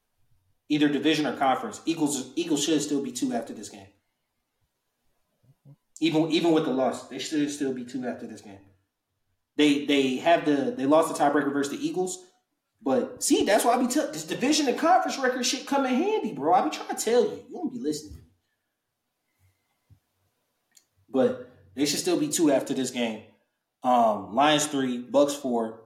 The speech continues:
Cowboys five. The Vikings right now are sitting at six. And then the Packers, they haven't played, but at this exact moment, they're sitting at seven, right? Then you got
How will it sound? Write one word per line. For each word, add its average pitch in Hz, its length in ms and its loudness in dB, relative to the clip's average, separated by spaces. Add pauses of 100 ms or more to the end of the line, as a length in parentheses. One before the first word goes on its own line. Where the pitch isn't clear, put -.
Cowboys 143 480 2
five. 120 320 2 (560)
The 110 60 -10
Vikings 160 580 2
right 127 200 0
now 120 200 2
are 120 60 -2
sitting 123 300 -2
at 107 100 -6
six. - 480 -2 (720)
And 127 140 -2
then 123 120 0
the 110 80 -6
Packers, 156 680 -2
they 117 100 -10
haven't 127 280 -2
played, 123 380 0
but 117 80 -6
at 120 140 -2
this 123 160 -6
exact 143 340 0
moment, 120 260 -4
they're 123 120 -10
sitting 104 260 -8
at 101 80 -10
seven, 120 300 -4 (640)
right? 143 260 2 (3250)
Then 302 120 4
you 311 140 0
got - 460 2